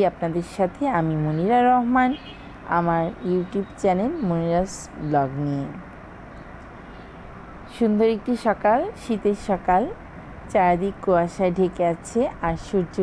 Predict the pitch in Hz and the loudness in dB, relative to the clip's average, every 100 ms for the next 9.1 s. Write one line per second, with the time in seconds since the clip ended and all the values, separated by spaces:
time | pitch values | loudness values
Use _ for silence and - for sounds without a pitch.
0 | 180 - - 190 277 - - - - - | 0 -2 -2 0 0 -6 -18 -20 -18 -18
1 | - - - - - - - 170 170 175 | -18 -18 -18 -18 -18 -4 0 2 2 0
2 | 247 190 180 185 - - - - - 202 | 0 2 4 2 -4 -14 -16 -18 -2 0
3 | 175 185 185 196 196 202 202 233 - 214 | 4 4 4 4 4 4 2 0 2 -2
4 | 262 247 - 277 285 226 240 226 - 208 | -2 -2 2 4 4 4 2 0 0 2
5 | 202 - 196 196 269 - - - - - | 0 2 2 2 -2 -10 -16 -18 -20 -2
6 | 233 226 220 202 196 226 - 202 - 202 | 2 2 0 -2 -2 -6 -4 -6 -2 0
7 | 175 175 160 165 156 190 - - - - | 2 2 2 0 0 -2 -10 -18 -18 -20
8 | - 165 170 147 190 180 226 254 269 220 | -2 2 2 2 0 2 2 2 2 2